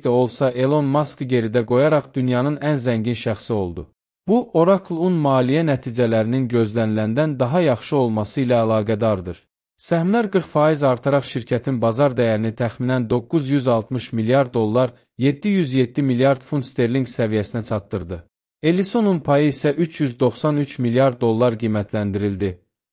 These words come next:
Bu da Musk'ın üç yüz səksən dörd milyard dollarlıq sərvətindən çox idi.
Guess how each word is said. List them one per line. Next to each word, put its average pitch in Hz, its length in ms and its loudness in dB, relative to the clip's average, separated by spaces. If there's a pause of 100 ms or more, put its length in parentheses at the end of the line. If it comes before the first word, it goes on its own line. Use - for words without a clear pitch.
(160)
Bu 208 100 2
da 202 100 6
Musk'ın 160 460 0
üç 160 280 -2
yüz 135 220 -2
səksən 120 440 -2
dörd 139 200 2
milyard 123 440 0
dollarlıq 113 540 0
sərvətindən 107 600 -2
çox - 260 -4
idi. 85 200 -6